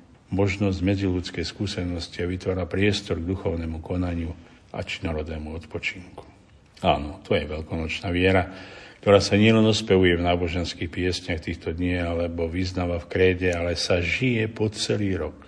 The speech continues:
A to je naše rozhodnutie pre vieru, ktorá nás robí kresťanmi. Veď Veľká noc rastie, keď rastú tí, čo ju slávia, pripomína svätý pápež Gregor Veľký, pretože veľkonočná viera, ktorú slávime každú nedeľu, dáva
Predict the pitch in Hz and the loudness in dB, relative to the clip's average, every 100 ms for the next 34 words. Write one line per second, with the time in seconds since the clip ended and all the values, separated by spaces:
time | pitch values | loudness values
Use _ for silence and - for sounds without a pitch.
0 | - - - - 98 98 92 95 95 90 | -20 -20 -20 -10 4 8 8 6 4 6
1 | 95 92 90 92 - 92 90 90 90 92 | 6 4 2 0 0 2 4 6 6 6
2 | 92 - - - - - _ _ - 98 | 4 -2 -16 -20 -20 -20 _ _ 8 10
3 | 95 90 90 85 95 107 113 - 98 - | 10 8 4 4 4 4 2 0 0 0
4 | - - - - - - _ _ _ _ | -4 -10 -12 -18 -20 -20 _ _ _ _
5 | _ _ - 87 92 107 117 101 87 82 | _ _ 4 6 8 6 6 4 2 2
6 | 87 92 - - 87 82 82 98 - - | 2 2 -2 -6 -6 -2 0 0 0 -4
7 | 92 101 110 - 110 107 - 85 80 76 | -4 -2 -4 -2 -2 -2 0 0 -2 -6
8 | 82 92 85 82 85 80 - 85 - 87 | -6 -4 -2 -2 -4 -6 -6 -8 -8 -14
9 | - - 87 80 - 78 - 87 80 80 | -18 -10 -6 -6 -6 -8 -8 -8 -8 -8
10 | 80 92 98 - - - - - - - | -2 0 0 -4 -12 -12 -20 -20 -20 -6
11 | - 92 95 90 101 113 117 113 110 - | -2 2 2 6 6 6 2 2 0 -2
12 | 92 87 87 87 85 - 82 82 - 90 | 0 0 0 0 -2 -4 -6 -6 -4 -2
13 | 92 95 90 - 92 92 92 87 87 85 | 0 2 0 0 0 0 0 0 -2 -2
14 | 85 87 87 85 85 | -2 0 0 0 0